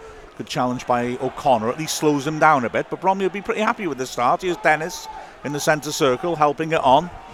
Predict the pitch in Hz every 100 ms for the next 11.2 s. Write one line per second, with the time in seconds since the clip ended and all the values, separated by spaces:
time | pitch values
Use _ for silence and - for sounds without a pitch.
0 | - - - 196 175 160 160 202 - -
1 | - - - - 156 180 170 165 165 165
2 | 165 151 147 175 165 165 165 165 160 165
3 | 151 165 156 139 - 151 - 127 151 151
4 | 147 156 147 139 - - - - - 127
5 | - - 180 190 - 175 156 - 170 202
6 | 165 123 - 110 135 185 - - - 143
7 | 160 165 - 170 - 170 165 156 180 214
8 | 175 139 165 196 180 - - - - 208
9 | 208 190 165 180 190 190 190 170 190 196
10 | 170 214 214 180 170 160 160 165 160 165
11 | 160 151